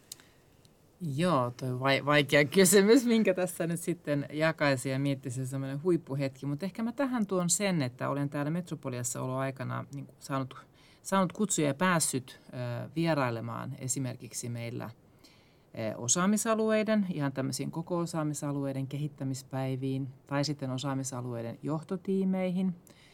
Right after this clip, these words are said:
Tai, tai jos katsotaan koko jat-, jatkuvan oppimisen kokonaisuutta, niin siellä tiimipalavereihin. Ja ne on oikeastaan ollut itselle sellaisia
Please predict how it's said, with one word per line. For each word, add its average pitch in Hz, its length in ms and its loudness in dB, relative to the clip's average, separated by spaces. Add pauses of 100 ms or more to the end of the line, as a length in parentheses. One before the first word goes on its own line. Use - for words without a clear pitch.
(460)
Tai, 127 440 -2
tai 120 180 -6
jos 123 100 -8
katsotaan 123 360 -8
koko 143 100 -6
jat-, 143 280 -2 (120)
jatkuvan 131 380 -4
oppimisen 120 440 -8
kokonaisuutta, 113 760 -8
niin - 120 -8
siellä - 400 -6
tiimipalavereihin. 127 1120 -2 (1400)
Ja 147 60 -2
ne 180 120 2
on 214 80 2
oikeastaan 131 420 -2
ollut 123 180 -4
itselle 135 380 -4
sellaisia - 520 -6